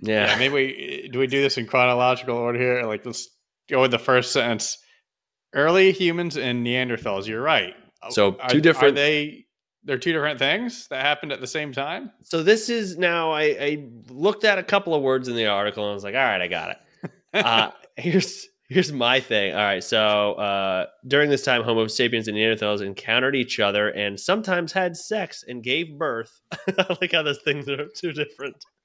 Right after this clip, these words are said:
Speaker 2: <laughs> They're like, sometimes had sex sometimes <laughs> a baby would come out. Um,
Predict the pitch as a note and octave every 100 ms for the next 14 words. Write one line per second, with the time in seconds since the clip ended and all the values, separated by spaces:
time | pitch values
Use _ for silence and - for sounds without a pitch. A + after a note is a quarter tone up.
0 | _ - - G4+ F#4+ G4+ - - - -
1 | - - - F3 E3+ D#3+ D3 - E3 D#3
2 | - G#3 A3 A3 G#3+ G3 G3 F3 B2+ A2+
3 | A2 - - - _ _ _ D3+ E3+ B2+
4 | G#2 G2 G#2+ - - - C3 C#3+ C3+ A#2+
5 | A#2 A2 G#2+ F#2 - D#3 - - - A#2+
6 | A#2 A2 G#2